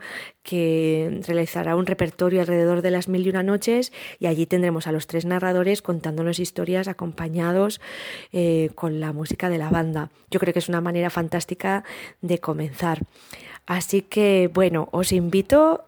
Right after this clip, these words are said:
a que los días diecinueve, veinte y veintiuno os vengáis a Chaneta, que os pilla lejos, pues, pues, pues, bueno, venid igual, que seguro que no es tan lejos. Y además, mira, por el camino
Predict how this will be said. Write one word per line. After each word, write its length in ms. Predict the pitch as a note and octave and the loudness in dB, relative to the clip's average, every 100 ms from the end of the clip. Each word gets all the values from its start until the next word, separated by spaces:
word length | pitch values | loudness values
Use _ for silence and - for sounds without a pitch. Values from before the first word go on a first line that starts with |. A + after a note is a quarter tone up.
| - | -4
a 160 | F3+ | -4
que 460 | - - F3 E3+ E3 | -4 0 4 6 4
los 160 | E3+ | 4
días 160 | G3 G3 | 4 4
diecinueve, 340 | G3 G3 G3 | 2 4 4
veinte 240 | G3 F#3+ F#3+ | 4 4 4
y 40 | |
veintiuno 760 | F#3 F#3 - G3+ G#3 G#3+ G#3+ G#3+ | 2 2 0 0 2 4 4 4
os 100 | F3+ | 4
vengáis 340 | F3+ F3 F#3 | 2 2 0
a 100 | G3+ | 0
Chaneta, 580 | G3 F3 F3 G3 G#3+ A3+ - - - - - | -2 0 0 0 0 -2 -6 -14 -12 -14 -14
que 120 | - G3 | 0 0
os 120 | - | 2
pilla 260 | A3+ A#3 | 4 6
lejos, 400 | A3 A3+ A3+ F#3+ | 6 4 4 2
pues, 360 | - - E3 D3 _ _ | 0 -4 -4 -6 _ _
pues, 200 | D3 - | -2 -2
pues, 320 | - D#3 - | -6 -6 -4
bueno, 320 | D#3+ E3 F3 | -4 2 4
venid 300 | E3 D3+ F3 | 4 4 4
igual, 240 | G3+ E3 D#3 | 6 4 2
que 100 | F3 | 0
seguro 240 | E3+ G#3+ | 2 4
que 80 | B3+ | 2
no 60 | |
es 100 | F#3+ | 0
tan 160 | - D#3 | -4 -2
lejos. 260 | D#3+ - D#3+ | -2 0 2
Y 40 | |
además, 320 | E3 F3 G#3 | 2 2 2
mira, 180 | F#3+ D3+ | 0 -2
por 140 | - | 0
el 100 | E3 | 0
camino 460 | E3 F3+ A#3 D#4 F#4 | 2 2 4 4 0